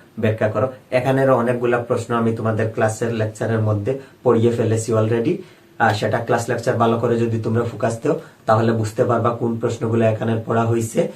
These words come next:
আর কোনগুলা <clears throat> নতুন করে পড়া লাগবে। আহ, আশা করি তোমরা বুঝতে পেরেছো জ্ঞানমূলক অনুধাবনমূলক প্রশ্ন কোনগুলা পড়া লাগবে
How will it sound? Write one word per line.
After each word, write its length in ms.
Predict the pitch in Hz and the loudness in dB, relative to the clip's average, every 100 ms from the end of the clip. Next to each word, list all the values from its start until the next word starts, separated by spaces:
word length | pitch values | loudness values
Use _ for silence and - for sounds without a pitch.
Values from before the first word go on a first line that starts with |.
| - - | -12 -6
আর 180 | 107 | -4
কোনগুলা 520 | 104 123 123 131 - - - - | 0 0 4 6 4 0 -12 -4
<clears throat> 60 | 165 | 0
নতুন 540 | 131 117 117 110 117 | 0 2 0 0 0
করে 180 | 120 135 | 2 2
পড়া 340 | - 120 151 - - - - | 4 4 4 -2 -16 -20 -4
লাগবে। 520 | 113 101 104 104 156 - - - - | 0 0 0 0 0 0 -14 -20 -8
আহ, 460 | 101 95 92 101 - | -4 -2 -2 -4 -4
আশা 160 | 131 | -2
করি 240 | 139 151 135 | 0 2 0
তোমরা 340 | 135 151 - - | 2 0 0 -4
বুঝতে 260 | 117 113 - | -4 -2 -2
পেরেছো 480 | 123 120 120 123 113 | 0 0 0 -2 -2
জ্ঞানমূলক 420 | 110 104 107 113 | 0 2 2 0
অনুধাবনমূলক 680 | 117 110 110 113 113 113 110 | 0 0 0 0 0 -2 -2
প্রশ্ন 320 | 117 - 117 | -4 -6 -6
কোনগুলা 360 | 123 113 113 | -2 0 0
পড়া 240 | 113 110 110 | 0 2 2
লাগবে 380 | 107 107 135 | 2 0 -4